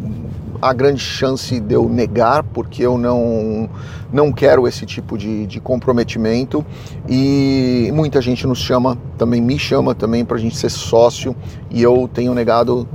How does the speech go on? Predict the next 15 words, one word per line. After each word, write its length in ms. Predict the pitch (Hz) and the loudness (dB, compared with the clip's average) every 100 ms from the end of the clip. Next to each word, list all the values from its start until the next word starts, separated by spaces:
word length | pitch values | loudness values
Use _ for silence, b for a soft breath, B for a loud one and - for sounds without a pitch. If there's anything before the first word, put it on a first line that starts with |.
| - | 0
todos 500 | 120 120 120 - - - | 2 4 0 -8 -12 -10
justamente 640 | 98 156 - 135 123 - | -4 -4 -2 -4 -4 -6
por 140 | - - | -8 2
causa 260 | 127 113 | 2 4
dessa 260 | 117 117 - | 2 0 -2
situação. 540 | - 117 - - 87 B B B - | -6 -6 -6 -6 -8 B B B 0
Eu 100 | 104 | 2
já 140 | 110 | 2
tive 360 | - - 135 123 | 0 -2 0 2
aí 100 | 117 | 2
algumas 340 | 120 120 120 | 2 2 -2
experiências 720 | 110 - 113 113 107 107 95 - - - - | -4 -4 -2 -2 -4 -8 -10 -10 -10 -8 -2
bem, 580 | 123 156 165 156 123 110 | 0 0 0 -2 0 0
bem 480 | 104 139 151 123 113 | 0 0 0 -2 0
decepcionantes, 1120 | 117 - 123 - 117 110 123 151 - - | 0 2 -2 0 -2 0 0 -2 -4 -8